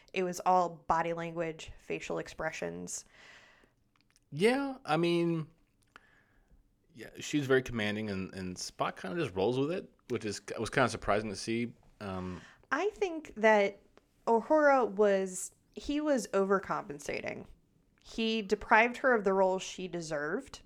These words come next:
Speaker 1: because he didn't wanna be seen as biased, and she rightly checked him for it. It's
Speaker 2: Yes.
Speaker 1: like, "I, I understand your concern.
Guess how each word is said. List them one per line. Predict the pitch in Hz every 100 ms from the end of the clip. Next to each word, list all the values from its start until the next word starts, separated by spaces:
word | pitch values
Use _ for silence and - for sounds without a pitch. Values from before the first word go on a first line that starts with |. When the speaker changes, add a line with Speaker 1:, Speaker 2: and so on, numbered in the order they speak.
| _
Speaker 1:
because | 202 196 185 -
he | - 226
didn't | 208 -
wanna | 180 170
be | 170
seen | - 151
as | 151 156
biased, | - - - - - - - -
and | 185
she | - 220
rightly | 170 165 - 190
checked | - - -
him | 165 156
for | - -
it. | - - - - - -
It's | 190
Speaker 2:
Yes. |
Speaker 1:
like, | 175 175 - -
"I, | 175 180 180
I | 180 175
understand | 185 208 208 202
your | 220
concern. | 240 208 190 180 190